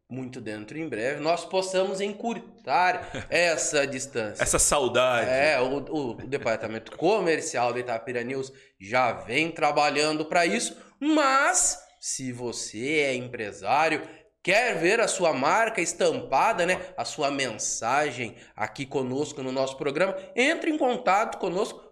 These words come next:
Speaker 1: pode entrar em contato pelo WhatsApp do Você no Conexão, hein?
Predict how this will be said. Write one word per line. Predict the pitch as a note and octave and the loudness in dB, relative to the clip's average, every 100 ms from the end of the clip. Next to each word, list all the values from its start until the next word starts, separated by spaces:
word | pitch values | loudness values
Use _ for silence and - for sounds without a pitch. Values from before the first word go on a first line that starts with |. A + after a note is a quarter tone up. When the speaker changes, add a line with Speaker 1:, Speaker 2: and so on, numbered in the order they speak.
| _ | _
Speaker 1:
pode | B2+ F#3 A3 | 2 4 2
entrar | G#3 G#3 G#3 | 2 2 2
em | A3 | 2
contato | A3+ G#3+ F3+ D#3+ F#3 G#3 | 0 -2 0 2 2 -2
pelo | - A3 G3 | -2 2 4
WhatsApp | G3 A3 - - G3+ A3 A3+ | 2 0 -2 2 2 2 -4
do | F#3+ B3 | -4 -4
Você | A#3 A3+ - G3 A#3+ | 0 0 0 2 2
no | B3 | 2
Conexão, | B3+ B3+ B3+ - E3+ D#3+ | 2 2 0 2 4 4
hein? | D#3+ | 2